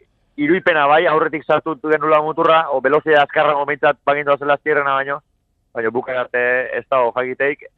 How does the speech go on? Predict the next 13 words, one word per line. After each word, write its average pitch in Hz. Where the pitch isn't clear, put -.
<laughs> 113
eta, 110
nahiko 151
da 143
ospatzen 147
hastia, 156
gero 139
esateko, 139
ba, 120
atzetik 127
egin 131
dugula, 143
eta, 123